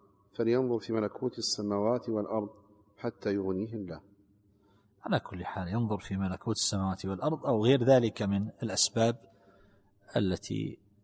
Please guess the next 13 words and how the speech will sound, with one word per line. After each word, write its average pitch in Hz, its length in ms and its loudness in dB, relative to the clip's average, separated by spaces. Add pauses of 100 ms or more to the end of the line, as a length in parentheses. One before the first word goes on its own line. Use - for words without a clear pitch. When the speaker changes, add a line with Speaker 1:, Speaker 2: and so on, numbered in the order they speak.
(300)
Speaker 2:
يحصل 95 500 2
بها 92 380 0
هذا 87 120 0
المعنى. 87 440 -2 (880)
و 101 260 0 (2250)
ال-، 95 600 -6 (1700)
وعكس 147 420 8
هذا 127 220 8
تمامًا 117 580 6 (1120)
هو 143 80 6
تحريك - 480 2
الغرائز 104 760 0 (1300)
والشهوات 127 840 4